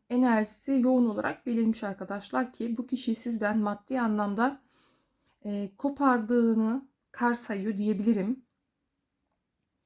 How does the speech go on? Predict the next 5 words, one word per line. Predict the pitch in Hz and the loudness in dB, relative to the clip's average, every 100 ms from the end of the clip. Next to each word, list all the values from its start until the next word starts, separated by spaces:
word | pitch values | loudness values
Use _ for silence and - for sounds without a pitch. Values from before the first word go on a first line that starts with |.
| _ - - _ _ 220 | _ -20 -20 _ _ -2
E, | 214 190 | 0 2
bu | 254 240 | 2 6
bir | 277 277 - _ _ _ - | 6 6 -2 _ _ _ 2
eş | 247 254 - | 2 2 -2
olabilir. | 226 233 226 214 247 | 4 6 6 4 2